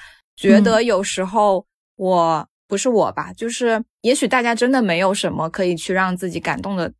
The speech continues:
Speaker 1: 让自己感到，嗯，欣慰或者温情的东西，就是我们的生活里面这些真实存在，然后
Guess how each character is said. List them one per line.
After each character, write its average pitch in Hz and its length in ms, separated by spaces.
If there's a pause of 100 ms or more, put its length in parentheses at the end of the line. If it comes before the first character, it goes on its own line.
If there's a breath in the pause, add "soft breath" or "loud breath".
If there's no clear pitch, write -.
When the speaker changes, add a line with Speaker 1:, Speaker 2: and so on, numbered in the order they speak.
(300)
Speaker 1:
让 214 140
自 214 120
己 180 80
感 175 160
到， 170 240 (140)
嗯， 175 500 (200)
欣 254 280
慰 262 220
或 208 180
者 175 100
温 202 220
情 208 180
的 170 140
东 185 240
西， 175 300 (240 loud breath)
就 220 100
是 220 80
我 214 140
们 185 80
的 196 80
生 220 180
活 196 160
里 190 140
面 175 340 (640)
这 262 120
些 254 160
真 262 200
实 220 120
存 170 300
在， 208 240
然 170 160
后 180 380